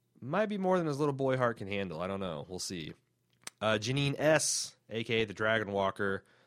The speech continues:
"So I'm dreading episode ten in so many ways. We could conceivably lose the Hound, Tywin, and who knows who else. Is there anyone worth following next season besides Arya and Tyrion?"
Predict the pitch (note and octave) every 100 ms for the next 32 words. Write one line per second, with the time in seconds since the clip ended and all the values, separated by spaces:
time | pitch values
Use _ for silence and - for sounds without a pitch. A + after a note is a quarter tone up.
0 | _ - C3+ B2+ A2+ A#2 A#2 C3+ C#3 B2+
1 | B2 B2 B2 A2+ - A#2+ A2 G2 F2+ A#2+
2 | A#2 A2 G2 G2 E2+ D#2 D#2+ - - _
3 | G#2+ G#2 G#2 F#2+ - A#2+ G#2+ G2+ F#2+ G2+
4 | G2 F2+ - A2 A2+ B2+ C3 - G#2+ G#2+
5 | A2+ A#2 F#2+ A2 G#2 G2+ F#2 G2 F#2 F#2
6 | C3+ - - _ _ _ G2 G#2 G#2+ A2
7 | G#2 G#2+ G#2 - _ - G#2+ G#2 G#2+ G#2
8 | G2+ - G#2 G2 G#2 F#2 G2 F#2 - F#2
9 | F#2 G2+ F2 - G2 F#2 F#2 G#2